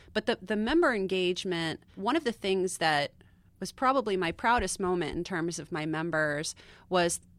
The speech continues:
we had some of our, uh, members, um, who were either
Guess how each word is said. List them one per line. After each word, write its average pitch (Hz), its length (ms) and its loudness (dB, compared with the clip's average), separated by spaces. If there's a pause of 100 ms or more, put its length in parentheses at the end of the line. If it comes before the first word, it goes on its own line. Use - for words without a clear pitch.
(120)
we 247 180 -2
had 220 260 0
some 180 320 2
of 165 180 -4
our, 151 520 0
uh, 151 300 0 (760)
members, 185 520 0 (100)
um, 156 380 0
who 202 160 0
were 175 440 2 (360)
either 185 300 2